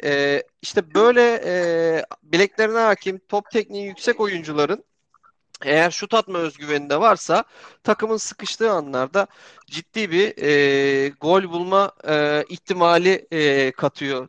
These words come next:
takıma, camiaya. E, işte oyuncunun da arkasında güven böyle oluşuyor. E, hocanın da söylediği gibi Morutan genç bir oyuncu, içine de kapanık dedi. Ama, e, çok değerli bir oyuncu bence. E, daha şu an çok fazla,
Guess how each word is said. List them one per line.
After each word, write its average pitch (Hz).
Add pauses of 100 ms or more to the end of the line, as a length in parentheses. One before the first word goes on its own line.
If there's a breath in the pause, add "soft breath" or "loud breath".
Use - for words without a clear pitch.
takıma, 165
camiaya. 143
E, 147
işte -
oyuncunun 196
da 175
arkasında 175
güven 196
böyle 196
oluşuyor. 156 (460 loud breath)
E, 147
hocanın 202
da 220
söylediği 202
gibi 190
Morutan 196
genç 202
bir 196
oyuncu, 151
içine 208
de 208
kapanık 139
dedi. 156 (380 soft breath)
Ama, 185
e, 147
çok 226
değerli 196
bir 196
oyuncu 143
bence. 131 (120)
E, 143
daha 165
şu -
an 196
çok 208
fazla, 196